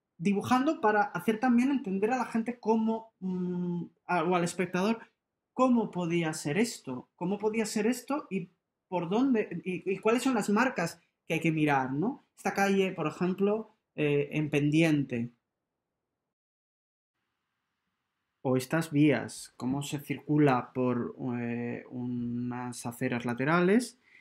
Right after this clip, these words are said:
y cómo, eh, estas losas centrales, eh, pues cubren la, la parte por donde se ruedan los carros, etcétera, ¿no? Y cómo incluso aparecen las, eh,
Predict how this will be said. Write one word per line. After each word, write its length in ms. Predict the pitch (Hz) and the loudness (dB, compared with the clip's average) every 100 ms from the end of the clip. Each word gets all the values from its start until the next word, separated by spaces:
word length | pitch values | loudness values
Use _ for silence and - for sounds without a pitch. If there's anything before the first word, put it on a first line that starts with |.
| _ - | _ -10
y 100 | 123 | -10
cómo, 640 | - 131 135 147 185 196 | -2 0 2 2 0 -4
eh, 1040 | 127 117 117 113 113 113 113 113 113 113 - | -4 -4 -2 -4 -6 -6 -6 -6 -6 -6 -8
estas 460 | 123 - 117 120 127 | -10 -6 -4 -2 4
losas 720 | 139 170 170 190 233 - - | 6 6 8 6 4 0 -8
centrales, 840 | 135 120 147 165 180 208 254 - - - _ - | -4 -4 0 2 4 2 0 -6 -18 -20 _ -6
eh, 680 | 123 120 123 120 120 120 117 | -2 -2 -4 -4 -4 -6 -8
pues 240 | 113 117 | -10 -10
cubren 640 | - 170 175 165 185 254 - | 0 4 6 6 6 4 0
la, 460 | 131 120 117 120 120 | -4 -4 -2 -4 -2
la 140 | 120 | -2
parte 300 | 131 131 165 | -2 -2 -2
por 240 | 160 131 120 | -2 -6 -2
donde 260 | 120 117 | -2 -2
se 280 | - 120 110 | -4 -8 -8
ruedan 540 | - 131 135 139 151 | -2 0 2 2 -2
los 160 | 131 117 | -2 -6
carros, 600 | - 139 143 135 139 - 151 - | -2 -2 -2 -4 -6 -10 -20 -10
etcétera, 380 | 120 117 104 95 | -8 -8 -12 -16
¿no? 80 | 87 _ _ _ | -20 _ _ _
Y 40 | |
cómo 240 | - 120 127 | -6 -2 0
incluso 320 | 127 123 151 | 0 -2 -2
aparecen 560 | 139 120 120 151 151 160 _ _ | -2 -2 -2 -2 -2 -4 _ _
las, 500 | 120 117 127 - - _ | -4 0 0 -4 -16 _
eh, 760 | 135 120 117 117 117 117 117 120 | -4 -2 -2 -2 -4 -6 -6 -10